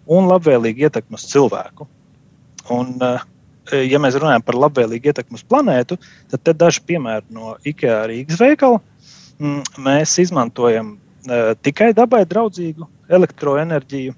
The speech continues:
kas iegūta no atjaunojamiem resursiem jau šobrīd.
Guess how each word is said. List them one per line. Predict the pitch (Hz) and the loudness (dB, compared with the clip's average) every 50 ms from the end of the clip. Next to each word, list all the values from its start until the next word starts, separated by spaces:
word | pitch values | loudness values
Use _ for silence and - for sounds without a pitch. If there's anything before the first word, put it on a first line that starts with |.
| _ _ | _ _
kas | - - 131 123 - | -12 -10 -8 -6 -2
iegūta | 143 143 131 123 120 120 - | -2 -2 0 -2 -4 -8 -8
no | 120 120 | -6 -4
atjaunojamiem | 127 135 - - 123 117 120 120 117 113 117 117 117 117 | -4 -4 -2 -4 -4 -4 -4 -8 -10 -12 -14 -18 -16 -12
resursiem | 123 139 - - 127 - - 131 117 113 113 - - - - _ - | -10 -10 -10 -10 -12 -10 -6 -6 -6 -6 -8 -14 -20 -20 -20 _ -8
jau | - 110 104 | -6 -6 -6
šobrīd. | - - 113 110 120 160 220 262 240 | -6 -6 -8 -6 -4 -2 -4 -4 -4